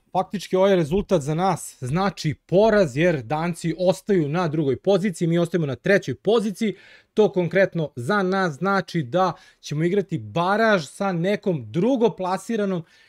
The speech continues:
ekipom iz grupe B. Nešto više o tome sutra kada ću analizirati kompletnu Liga Naciju. Ali eto, e, idemo u kvalifikacije da ostanemo u Ligi A.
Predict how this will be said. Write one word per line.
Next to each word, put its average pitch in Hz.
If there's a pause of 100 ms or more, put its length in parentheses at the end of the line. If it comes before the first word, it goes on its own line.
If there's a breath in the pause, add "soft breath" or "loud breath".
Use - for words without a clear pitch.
(140 soft breath)
ekipom 185
iz 131
grupe 156
B. 175
Nešto 190
više 196
o 165
tome 185
sutra 180
kada 135
ću 160
analizirati 147
kompletnu 156 (400 soft breath)
Liga 151
Naciju. 214 (340 loud breath)
Ali 196
eto, 165 (140)
e, 151
idemo 190
u -
kvalifikacije 175
da 214 (100)
ostanemo 247
u 240
Ligi 202
A. 117